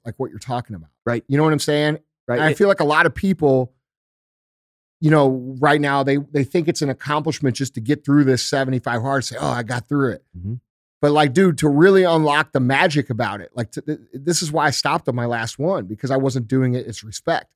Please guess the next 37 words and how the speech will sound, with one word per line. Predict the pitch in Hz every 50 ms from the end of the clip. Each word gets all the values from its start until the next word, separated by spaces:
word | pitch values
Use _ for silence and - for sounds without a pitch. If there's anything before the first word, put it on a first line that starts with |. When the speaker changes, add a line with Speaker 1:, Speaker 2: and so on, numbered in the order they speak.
| _ _ _
Speaker 2:
Right. | 85 85 - _ _ _ _ _ _ _ _
Speaker 1:
I, | - 131 139 135 131 - - _ _ _ _ _ _ _ _ _ _ _ _ _ _ _ _ _ _ _ _ _ _
I | 139
can't | 139 - - 196 202 165 147
stress | - - - 170 190 185 - - - - - _
enough, | 139 127 131 143 175 180 151 131 123 - _ _ -
and, | 127 127 135 -
and | 131 131 135
I | 135
want | 139 147 156 139
you | 139
to | 127 110
talk | - - 143 156 175 -
about | 131 123 110 113 - -
this | 113 113 - -
a | 113
little | 117 117 117
bit, | 107 95 113 113 - - _ _ _ _ _ _ _ _
how | _ - 151 156 151
important | 143 127 - - 185 180 185 175 151 131
it | 131
is, | 127 123 123 120 - 127
what | 120 117 -
you | -
said | 120 - - 123 120
about | 113 113 113 - - _
intent | 120 120 113 101 - - 156 156 147 - -
on | 127 131 - -
all | - 120 123 135 131
the | 123 120
tasks | - - - 143 143 135 85 117 - - -
throughout | _ 135 127 113 107 107 - -
the | 107
day. | 104 143 170 185 110 - _ _ _ _ _ _ _ _ _ _ _ _ _
So, | _ - - 139 143 147 143 - _ _ _ _ _
you | - 151 135
know, | 135 127 127 123 113 -